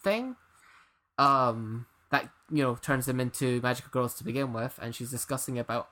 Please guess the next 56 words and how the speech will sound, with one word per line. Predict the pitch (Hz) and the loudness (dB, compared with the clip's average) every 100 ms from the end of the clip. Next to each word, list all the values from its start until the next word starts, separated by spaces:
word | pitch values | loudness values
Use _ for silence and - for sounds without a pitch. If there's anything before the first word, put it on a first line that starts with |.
| - | -8
what | 123 - | -6 -2
her | 127 | 0
wish | 113 117 - | 0 -4 0
was, | 165 135 - - - - | 2 2 0 -12 -12 -6
because | 143 151 135 127 | 0 4 4 2
the | 120 | 0
mystery | 185 226 - 175 | 2 2 2 2
in | 139 | 4
this | 196 - | 0 2
world | 120 117 - | 2 2 0
is | 127 123 - | -2 -2 -2
she | - 165 | -2 0
doesn't | 165 214 175 | 0 0 -2
know | 127 151 143 | 2 2 2
what | 120 117 | 0 0
wish | 123 120 | -2 -4
she | - 127 | -4 -6
made. | 127 131 92 - _ _ _ _ _ | -4 -4 -6 -10 _ _ _ _ _
Kyubey | 202 214 226 | -2 0 -2
says | - 190 170 | 2 2 2
that | 151 - _ - | 0 -2 _ 2
all | 160 175 | 4 6
he | 160 | 4
can | 160 | 2
say | 135 170 156 | 2 4 4
is | 127 120 | 2 2
that | 127 123 117 | 2 2 0
it | 123 | -2
was | 131 | -2
a | 131 | 0
wish | 127 135 | 2 2
that | - 113 | 0 0
wasn't | 127 120 95 | 0 -2 -6
for, | - - | -12 -6
like, | 127 - | -4 -4
she | - - 139 | -8 0 2
made | 135 139 | 4 2
it | - | 0
for | 131 | -4
somebody | - 127 123 117 | 2 0 2 -2
else, | 113 156 - - - - - - - - - - | 0 0 0 -4 -6 -16 -12 -10 -10 -14 -6 4
but | 135 123 - _ _ _ _ - | 4 4 -6 _ _ _ _ 4
other | 151 151 | 4 4
than | 135 127 | 2 4
that, | 139 135 120 | 6 6 4
she | - | -2
can't, | 123 - 135 139 | -4 2 2 2
you | |
know, | 131 | 0
he | 120 135 | 0 -2
can't | 143 120 | 0 0
even | 123 123 | 0 -2
tell | 139 117 | 0 2
her | 120 120 | 2 0
what | 117 | -2
the | 120 | -4